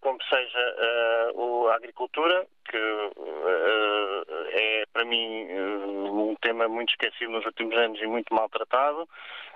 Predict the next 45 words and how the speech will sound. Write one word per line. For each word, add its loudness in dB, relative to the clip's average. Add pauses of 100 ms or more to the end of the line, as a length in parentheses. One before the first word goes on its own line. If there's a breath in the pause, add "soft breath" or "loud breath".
Eh, 4 (460)
a, 0
a, 0
as -6
pró-, 4
a 2
própria 0
lei 2
da -2
imigração 0 (100)
foi 2
falada 2
m-, -8 (280)
muito 2
ao, 2
ao, 4
ao, 4
ao 2
de -12
leve, 0 (480 loud breath)
e 2
a 4
extinção -2
que -14
tivemos 0
do -14
Serviço -6
de 0
Estrangeiros 0
e -8
Fronteiras, 0
que -16 (160)
para -2
mim -6
foi 0
um, 2
um -4
capricho -2
do, -4
do, -4
do, -4
do -2
governo 0
e -8
do -8